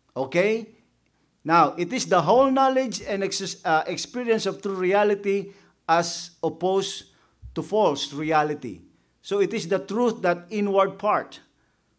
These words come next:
It is, um, uh, diametrically opposed to shame and hypocrisy.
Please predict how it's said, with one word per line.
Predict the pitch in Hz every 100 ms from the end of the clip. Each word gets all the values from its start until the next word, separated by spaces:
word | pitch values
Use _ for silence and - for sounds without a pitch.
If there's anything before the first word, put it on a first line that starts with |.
| _ _ _ _ _ _ _ _ _ _
It | 180 180
is, | 254 - 196
um, | 190 180 165 143 131 117 _ _ _ _ -
uh, | 147 151 151 143 139
diametrically | 156 151 147 240 247 208 214 208 208
opposed | - 208 202 180 175 - - _ _ _ _ -
to | 175
shame | 180 185 220 240 233 -
and | 180 175 180 190 151
hypocrisy. | 156 160 196 202 175 - 143 92